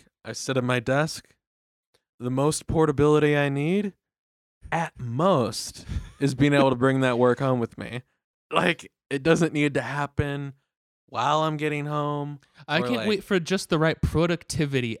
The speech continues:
Speaker 2: app to come along and just change the game.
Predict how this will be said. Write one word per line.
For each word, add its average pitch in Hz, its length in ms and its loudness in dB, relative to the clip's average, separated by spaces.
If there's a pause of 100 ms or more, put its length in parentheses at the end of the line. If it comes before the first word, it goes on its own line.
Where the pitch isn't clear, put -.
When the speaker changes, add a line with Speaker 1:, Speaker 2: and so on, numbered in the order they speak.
Speaker 2:
app 110 380 -2
to - 100 -2
come 143 240 -2
along 113 640 0 (520)
and 120 320 -4
just 120 280 -6
change 151 560 0
the 131 80 -2
game. 117 640 -4